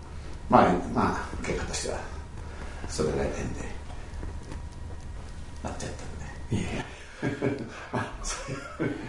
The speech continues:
Speaker 1: まあ、そんなことなんです。それで、まあ、いずれにしても、
Speaker 2: うん。
Speaker 1: うん、まあ、結果的にね、
Speaker 2: はい。
Speaker 1: まあ、まあ、ギリギリになってからね、親父が、「お前は政治家になってね、えー、志してるのは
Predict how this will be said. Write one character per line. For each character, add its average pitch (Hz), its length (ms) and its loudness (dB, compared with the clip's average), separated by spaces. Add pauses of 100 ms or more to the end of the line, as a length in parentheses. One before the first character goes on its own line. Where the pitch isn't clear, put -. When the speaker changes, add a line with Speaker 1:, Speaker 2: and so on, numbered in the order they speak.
(580)
Speaker 1:
ま - 260 8
あ、 - 40 4
そ - 100 2
ん 104 60 4
な 98 60 6
こ 92 100 4
と - 60 0
な - 80 -2
ん - 40 -4
で - 60 -4
す。 - 80 -6
そ 131 60 4
れ 131 80 10
で、 120 200 6 (100)
ま 123 80 2
あ、 123 40 8
い 131 40 8
ず 143 80 8
れ 143 60 8
に 139 80 8
し - 40 2
て - 60 8
も、 95 300 4
Speaker 2:
う 110 40 -2
ん。 110 40 4
Speaker 1:
う - 20 2
ん、 113 920 2
ま 101 100 6
あ、 - 40 6
結 - 180 6
果 98 80 8
的 - 160 4
に 82 200 2
ね、 82 240 0
Speaker 2:
は - 140 0
い。 104 40 6
Speaker 1:
ま 107 120 10
あ、 - 40 10
ま 87 120 4
あ、 92 80 6
ギ 101 160 10
リ - 0 -
ギ 120 100 12 (120)
リ 139 60 8
に 135 40 12
な 139 100 12
っ 135 80 8
て - 80 4
か - 120 6
ら 123 140 2
ね、 123 220 4
親 - 140 2
父 127 140 -2
が、 - 200 -2 (720)
「お 76 40 6
前 73 100 8
は 67 120 6
政 67 340 4
治 64 40 2
家 65 120 2
に 64 80 2
な 60 60 0
っ - 20 -2
て - 240 0
ね、 95 160 6 (440)
え 127 640 0
ー、 - 100 -4
志 - 320 2
し - 40 0
て - 60 0
る 67 140 -2
の - 80 -2
は - 300 -2